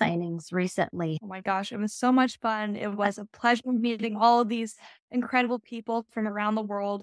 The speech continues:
Speaker 2: who are also struggling with or trying to find cures for Lyme disease and other tick-borne illnesses. And it was just a really eye-opening experience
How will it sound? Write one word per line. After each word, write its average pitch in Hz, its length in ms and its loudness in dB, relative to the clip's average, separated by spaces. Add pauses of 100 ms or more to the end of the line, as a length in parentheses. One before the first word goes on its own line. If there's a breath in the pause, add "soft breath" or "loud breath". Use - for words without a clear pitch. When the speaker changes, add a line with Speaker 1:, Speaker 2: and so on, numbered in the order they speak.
(140)
Speaker 2:
who 214 140 -2
are 214 160 6
also 240 500 4
struggling 226 560 0
with 220 240 -2 (340 soft breath)
or 220 180 -4
trying 220 340 -4
to 214 60 -12
find 214 240 -4
cures 202 400 -12
for 202 120 -8
Lyme 185 260 -8
disease 190 400 -12
and 196 100 -6
other 240 280 4
tick-borne 214 420 -6
illnesses. 190 640 -16
And - 140 -8
it 208 60 -6
was 202 100 -8
just 214 160 -8
a 214 60 -2
really 233 340 2
eye-opening 214 540 -2
experience 196 640 -12